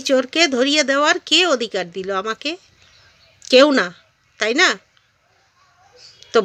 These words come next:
বারবার একজনের উপর আঙুল তুলে, একজনকেই আঙুল তুলে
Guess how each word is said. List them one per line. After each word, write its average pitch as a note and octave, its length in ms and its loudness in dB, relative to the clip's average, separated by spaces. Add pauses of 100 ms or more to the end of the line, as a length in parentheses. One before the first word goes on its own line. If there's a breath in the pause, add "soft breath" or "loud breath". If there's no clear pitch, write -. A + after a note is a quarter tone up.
বারবার C4 580 4 (400)
একজনের B3 540 -6
উপর A#3+ 300 -8
আঙুল A#3+ 280 -4 (100)
তুলে, F#3+ 240 -6 (420)
একজনকেই C#4 680 -8 (320)
আঙুল C#4+ 420 -4 (120)
তুলে G#3+ 280 -8